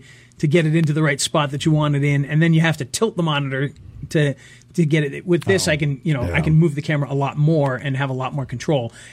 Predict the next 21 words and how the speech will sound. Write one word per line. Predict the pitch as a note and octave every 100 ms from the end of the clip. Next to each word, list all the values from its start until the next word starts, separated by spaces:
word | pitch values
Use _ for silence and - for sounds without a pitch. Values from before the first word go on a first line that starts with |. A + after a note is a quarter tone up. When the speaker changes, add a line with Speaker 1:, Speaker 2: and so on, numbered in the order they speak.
| -
Speaker 1:
and | - D3 D3+
I | C#3+
can | C#3+
have | D3+ D3+
my | C#3
screen | - - G#3 D#3
where | D3+ C3+
I |
want | D3 G#3+ D#3
it, | C3
not | D#3 D3+
where | D3 C#3+ C3+ C3 - - -
the | -
camera | - G#3 D#3
is | C3 C3+
the | C3+
best | B2 -
fit | - B2+ -
for | - E2+
it. | - - -
So, | -